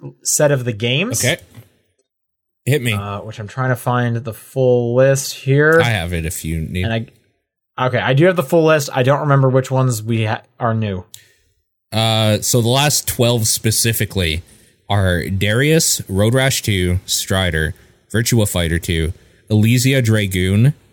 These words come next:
Speaker 2: Columns, uh, Dynamite Headdy,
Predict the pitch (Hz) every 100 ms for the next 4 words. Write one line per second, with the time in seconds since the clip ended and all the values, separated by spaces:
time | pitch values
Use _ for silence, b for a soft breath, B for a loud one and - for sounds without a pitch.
0 | _ - - 110 131 185 226 - - _
1 | _ _ - 101 95 92 110 127 139 127
2 | 101 104 90 90